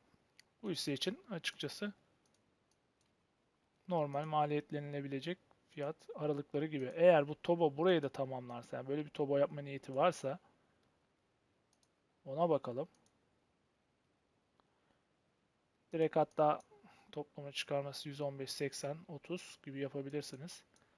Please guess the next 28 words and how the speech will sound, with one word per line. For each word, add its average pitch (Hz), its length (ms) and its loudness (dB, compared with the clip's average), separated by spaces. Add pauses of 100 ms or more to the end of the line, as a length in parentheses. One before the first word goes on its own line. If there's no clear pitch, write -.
(1400)
Hedefi 180 560 2
yüz 185 260 -2
kırk - 240 0
dokuz, 165 260 -4
yüz 156 160 0
elli. 123 240 0 (120)
Zaten 190 360 2
birçok 180 260 -2
kurum 180 260 2
da 131 100 2
bu 123 40 -10
fiyatı 127 380 -10
veriyor. 139 240 -4 (400)
Burada 190 220 4
önemli 180 300 6
olan 175 180 6
şey 165 200 2
bu. 196 180 2 (480)
Eğer 180 140 10
kurumlarda 185 460 8
bu 185 80 6
fiyatı 185 300 2
veriyorsa 175 300 2
genelde 143 420 4
kurumlar 147 380 0
hep - 220 -2
bir 202 120 6
sene, 175 380 4